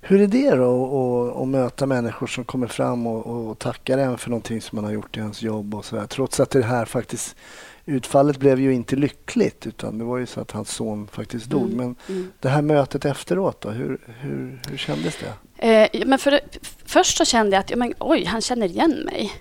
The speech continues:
Speaker 2: Eh, men han kom ju fram och kramade om mig och grät. Och du vet att, alltså, det var så känslo-, känsloladdat så att jag började ju också gråta.
Speaker 1: Mm.
Speaker 2: Naturligtvis att...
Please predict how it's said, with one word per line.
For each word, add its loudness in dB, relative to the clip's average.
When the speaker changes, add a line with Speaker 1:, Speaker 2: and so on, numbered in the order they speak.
Speaker 2:
Eh, 2
men 2
han 0
kom 2
ju 0
fram 2
och -2
kramade 0
om 0
mig 2
och -6
grät. -2
Och -6
du 0
vet -2
att, -8
alltså, -4
det 0
var 2
så 0
känslo-, -2
känsloladdat -4
så -2
att -12
jag 0
började 2
ju -4
också -10
gråta. -8
Speaker 1:
Mm. -12
Speaker 2:
Naturligtvis -2
att... -4